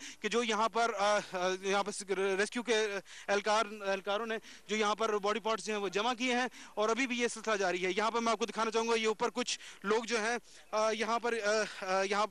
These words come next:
मैं आपको दिखाना चाहूँगा कि ये किस तरीके से ज़मीन पे, अगर मेरे कैमरा में सलमान काजी दिखा सकें, कि आम लोगों के कपड़े, जहाज़ के मुख्तलिफ हिस्से, जो ये, अ, अ, आप देख सकते हैं कि उसका एक पीस जो है जहाज़ के साथ का, वो यहाँ पर आप, अ, आपको यहाँ पे नज़र आ रहा होगा। ये, अ, अ, ये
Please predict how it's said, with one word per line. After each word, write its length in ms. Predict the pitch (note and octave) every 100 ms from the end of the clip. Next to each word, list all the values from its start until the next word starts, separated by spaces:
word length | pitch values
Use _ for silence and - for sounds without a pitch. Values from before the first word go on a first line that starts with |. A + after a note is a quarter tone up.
| G#3
मैं 120 | G#3
आपको 160 | G3+ G3+
दिखाना 260 | G3 A3
चाहूँगा 240 | A#3 A3+ A#3
कि 120 | G#3
ये 120 | A3+
किस 200 | B3+ B3+
तरीके 240 | B3+ A#3+ B3+
से 160 | B3 A3+ - -
ज़मीन 220 | G#3 A3+ A#3
पे, 100 | A3+
अगर 180 | A3
मेरे 180 | A3 A3
कैमरा 200 | G#3+ A3
में 60 | G#3+
सलमान 240 | G#3+ G3+
काजी 140 | G3+ G#3
दिखा 240 | G#3 G#3+
सकें, 240 | G3+ G#3+ A3 - - A#3
कि 60 | G3
आम 180 | G#3+ A#3+
लोगों 240 | A#3 A3 A3
के 120 | A3
कपड़े, 400 | - - A#3 A3+ - - -
जहाज़ 380 | G3+ F#3+ A#3+ -
के 100 | A3+
मुख्तलिफ 400 | G#3+ G#3 G#3+ F#3+
हिस्से, 340 | A3 A#3+ A3+ - - -
जो 100 | A3
ये, 240 | A#3 A#3 A#3
अ, 80 | G3+
अ, 440 | A3 G#3+ - G3
आप 360 | F#3+ F#3+ G3 F#3+
देख 140 | G3+
सकते 200 | A3+ A3+
हैं 80 | G#3+
कि 60 |
उसका 200 | G#3 - F#3
एक 160 | F#3 -
पीस 260 | B3+ C#4 G#3
जो 100 | A3
है 120 | G#3+ - - -
जहाज़ 300 | G3 F#3+ G#3
के 100 | A3
साथ 200 | G3+ G3+
का, 120 | F#3+
वो 180 | G3 A3
यहाँ 220 | A3 G3+
पर 160 | G3 G#3+
आप, 220 | F#3 F#3+ - - -
अ, 40 | G3+
आपको 320 | G3+ G3 G#3
यहाँ 180 | F#3 F#3+
पे 80 | G3
नज़र 280 | F3 F#3+
आ 120 | F3+ F3
रहा 120 | E3+
होगा। 340 | E3 D#3 D3+ - - - - E3
ये, 240 | A#3 B3+
अ, 160 | G3+ G#3 A3 G#3 - G3
अ, 160 | F3+ F#3
ये 280 | G3+ A3